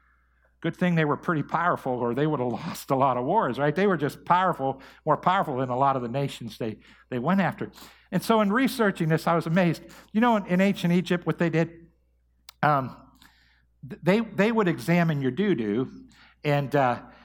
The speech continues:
and, and they would literally find out what to do. There were people that would examine your doo-doo and tell you whether you should go somewhere or do something. And I wanna tell you, never do that, because if you do that, you're gonna have a poopy future, okay? It's just gonna,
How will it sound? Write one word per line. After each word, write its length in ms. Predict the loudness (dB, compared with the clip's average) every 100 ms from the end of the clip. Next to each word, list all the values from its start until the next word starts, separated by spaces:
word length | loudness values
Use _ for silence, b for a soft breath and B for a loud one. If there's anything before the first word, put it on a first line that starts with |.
| B -4
and, 200 | -4 0
and 160 | 2 4
they 80 | 4
would 140 | 4
literally 440 | 2 2 2 2
find 300 | 2 2 2
out 160 | 2 0
what 200 | -2 -2
to 80 | -2
do. 260 | 0 0 2
There 140 | 0
were 80 | -2
people 320 | -2 0 0
that 120 | -2
would 120 | -2
examine 360 | -4 -4 -4 -4
your 120 | -4
doo-doo 520 | -2 -2 -2 -4 -6 B B B B
and 160 | -6 0
tell 180 | 2 2
you 120 | 2
whether 200 | 2 0
you 120 | -2
should 260 | -2 -6 0
go 220 | 0 0
somewhere 380 | -4 -4 -2 -4
or 60 |
do 200 | -2 -4
something. 440 | -2 -6 -6 -8 -12 B B B B B
And 180 | -4 -2 2
I 80 |
wanna 180 | 2 2
tell 140 | 2 0
you, 180 | 0 -4 -2
never 340 | 2 4 2
do 180 | 2 2
that, 200 | 2 0
because 300 | -2 -4 -2
if 120 | -2
you 80 | -2
do 220 | 2 2
that, 300 | 4 2 0
you're 100 | -4
gonna 160 | -4 -2
have 160 | -2 -2
a 80 |
poopy 540 | -6 -2 0 0 -2 -6
future, 560 | -4 -4 -4 -4 -4
okay? 240 | -2 -2 -4
It's 100 | -4
just 160 | -6
gonna, 140 | -6